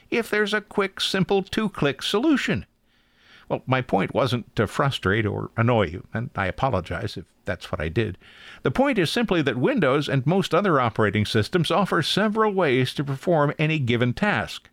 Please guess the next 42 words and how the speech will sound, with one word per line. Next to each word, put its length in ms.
Running 320
the 80
Windows 480
Experience 720
Index 500
test 420
manually 680
and 140
examining 640
each 340
of 160
the 80
resulting 640
X 240
M 140
L 160
files 420
will 140
provide 560
more 200
information. 580
Information 580
that 120
a 80
technician 680
might 280
want, 340
but 260
information 540
that 140
might 240
be 160
too 220
much 280
for 160
people 360
who 100
simply 480
want 160
to 60
find 360
out 220